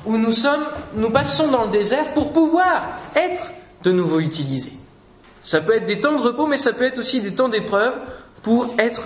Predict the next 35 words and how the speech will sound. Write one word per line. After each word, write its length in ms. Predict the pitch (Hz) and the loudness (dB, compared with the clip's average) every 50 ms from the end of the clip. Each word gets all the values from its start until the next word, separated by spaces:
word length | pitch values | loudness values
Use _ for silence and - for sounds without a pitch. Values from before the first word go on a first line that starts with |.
| - - | 0 0
à 140 | 214 214 | 2 2
nouveau 320 | 208 208 208 190 180 220 220 | 2 0 0 0 2 2 2
utilisés 800 | 208 170 - 185 165 170 175 156 143 165 170 202 226 - - - - - - - - - | 2 0 -2 0 0 2 2 2 2 2 2 0 0 -4 -8 -12 -14 -16 -20 -20 -4 0
et 140 | - 170 185 | 0 0 0
pour 200 | 180 - 175 185 | 0 0 0 0
être 300 | 202 202 202 - - - - - - - - - - | 0 0 -4 -10 -14 -16 -16 -20 -20 -20 -20 -16 -10
rendus 540 | 147 143 160 185 190 185 175 220 247 240 - | -4 0 0 0 2 2 2 0 0 0 -2
utilisables. 800 | 170 156 - - 147 143 135 127 123 135 120 117 - - - - - - - - - - - - - | -2 -4 -2 -2 0 0 2 2 2 0 0 -2 -4 -8 -10 -12 -14 -20 -20 -20 -20 -20 -20 -8 -4
Des 80 | - 147 | -2 0
fois, 180 | 147 190 208 | 2 2 2
nous 100 | 202 202 | 2 0
sommes 220 | 196 202 196 180 170 | 0 0 0 0 2
tellement 300 | 175 202 202 208 208 202 | 0 0 0 2 2 2
la 120 | 185 175 | 2 2
tête 200 | 175 175 208 202 | 2 2 0 2
dans 120 | 185 190 185 | 2 0 0
le 60 | 180 | 0
guidon 320 | 165 170 165 185 196 214 | 0 0 2 2 2 2
que 80 | 202 208 | 0 0
nous 140 | 196 190 180 | 0 2 2
avons 160 | 185 185 190 | 2 2 2
besoin 300 | 180 185 180 185 208 208 | 2 2 2 2 2 0
d'une 180 | 190 180 175 | 0 0 2
épreuve 420 | 175 165 170 - 160 151 160 170 165 - - - - - - - - - - | 2 0 2 2 0 0 0 -2 -4 -8 -10 -14 -16 -20 -20 -20 -20 -16 -8
pour 120 | - 151 | -4 0
nous 200 | 160 165 170 170 | 2 2 4 2
arrêter 320 | 196 190 175 175 175 180 185 | 2 2 0 0 0 2 2
un 120 | 180 180 | 2 0
peu 180 | 175 170 190 202 | 0 0 0 -2
sur, 220 | - - 160 156 | 0 -2 -2 -2
dans 260 | 151 147 151 160 156 | -2 0 0 0 0
notre 200 | 160 170 165 165 | 2 0 -2 -2
activité, 600 | 165 160 160 - 151 143 135 135 - - 143 156 | -2 -4 -4 -4 -4 -4 -4 -4 -2 -2 -2 -2
pour 220 | 160 160 156 156 151 | -2 0 0 2 2
nous 180 | 156 160 160 | 2 2 0